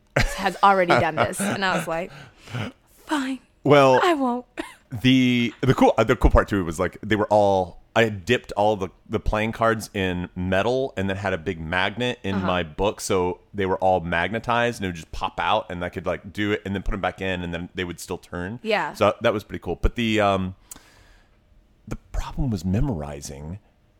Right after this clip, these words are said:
Speaker 2: all these
Speaker 1: Oh,
Speaker 2: different
Speaker 1: yes.
Speaker 2: poems.
Speaker 1: In
Speaker 2: I mean,
Speaker 1: different ways you can
Speaker 2: you
Speaker 1: do
Speaker 2: think
Speaker 1: it.
Speaker 2: about, like, okay, I'm putting all this other stuff up, but each one of these poems has to run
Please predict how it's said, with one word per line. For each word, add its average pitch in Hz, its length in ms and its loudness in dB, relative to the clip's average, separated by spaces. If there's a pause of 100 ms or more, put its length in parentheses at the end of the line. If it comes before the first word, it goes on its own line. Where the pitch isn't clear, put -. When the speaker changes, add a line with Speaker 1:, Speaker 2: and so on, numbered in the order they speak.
(100)
Speaker 2:
all 185 240 4
these - 160 4
Speaker 1:
Oh, 170 60 0
Speaker 2:
different - 280 2
Speaker 1:
yes. 175 580 -2
Speaker 2:
poems. - 760 4 (240)
Speaker 1:
In 185 120 0
Speaker 2:
I 135 40 6
mean, 143 120 4
Speaker 1:
different 143 200 0
ways 160 280 -6
you 156 80 -8
can 151 100 -2
Speaker 2:
you 151 80 2
Speaker 1:
do 151 60 0
Speaker 2:
think 196 240 2
Speaker 1:
it. 233 40 0
Speaker 2:
about, 147 240 4
like, 113 260 0
okay, 160 180 2
I'm 127 240 -2
putting 160 240 4
all 139 160 4
this 139 220 -4
other 123 180 0
stuff - 400 -2
up, 180 220 -2
but 127 140 -2
each 170 220 -4
one 160 100 0
of 151 40 2
these 123 140 0
poems 143 400 2
has 117 200 -2
to 110 80 -6
run 107 580 2